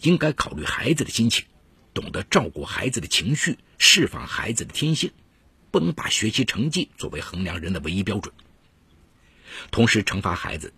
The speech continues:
应该注重方式方法。我国是一个法治社会，体罚并不符合社会主旋律。作为妻子，应该履行做妻子的义务，结婚生子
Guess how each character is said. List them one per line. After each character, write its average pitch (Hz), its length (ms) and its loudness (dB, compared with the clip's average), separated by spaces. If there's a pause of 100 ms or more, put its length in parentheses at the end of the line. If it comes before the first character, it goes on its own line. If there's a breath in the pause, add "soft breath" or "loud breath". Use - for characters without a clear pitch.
应 92 100 -2
该 - 140 -2
注 - 220 -2
重 69 200 -6
方 101 280 -2
式 - 120 0
方 120 200 2
法。 - 200 -8 (920 loud breath)
我 85 160 4
国 76 320 -4
是 - 140 0
一 76 80 -8
个 78 120 -8
法 - 260 -10
治 92 120 0
社 98 160 0
会， - 200 2 (480 loud breath)
体 98 180 4
罚 87 200 -2
并 196 200 6
不 - 100 -4
符 101 180 -2
合 98 160 -2
社 - 220 6
会 95 140 2
主 - 180 -10
旋 - 200 -6
律。 120 120 -4 (1300 loud breath)
作 147 120 6
为 151 120 8
妻 202 260 6
子， - 160 -6 (220)
应 98 100 2
该 107 100 4
履 - 180 -2
行 92 180 0
做 85 180 0
妻 - 260 4
子 - 120 -4
的 73 160 -6
义 170 120 6
务， - 220 -4 (480)
结 85 160 0
婚 113 160 4
生 127 220 6
子 - 200 -2